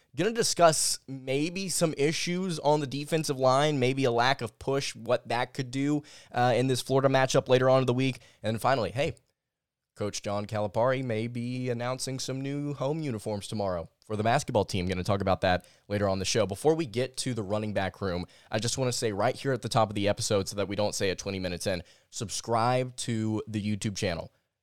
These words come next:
Gonna have a lot of new, uh, new content coming out here in the next few days, a lot of football-related stuff as we continue to wade deeper into the season. So, so glad college football is back. Also gonna be talking about Kentucky basketball as the season draws closer.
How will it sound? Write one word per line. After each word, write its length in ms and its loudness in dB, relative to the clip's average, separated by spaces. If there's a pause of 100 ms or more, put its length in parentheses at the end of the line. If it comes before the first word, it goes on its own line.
(200)
Gonna 140 -2
have 120 2
a 60 0
lot 180 4
of 80 0
new, 100 -4
uh, 240 0
new 160 -2
content 460 0
coming 220 2
out 100 0
here 260 -2
in 140 -2
the 80 -2
next 260 -2
few 120 -4
days, 340 -2
a 60 -18
lot 180 2
of 60 -6
football-related 580 0
stuff 320 -2
as 220 -2
we 100 -6
continue 380 -6
to 60 -2
wade 280 -4
deeper 400 -6
into 300 -4
the 100 -6
season. 460 -2
So, 500 0
so 300 -2
glad 400 0
college 280 0
football 380 0
is 100 -4
back. 360 0 (320)
Also 280 4
gonna 160 0
be 80 -4
talking 360 0
about 240 2
Kentucky 320 -4
basketball 580 2
as 240 2
the 100 -6
season 500 -2 (260)
draws 420 4
closer. 540 0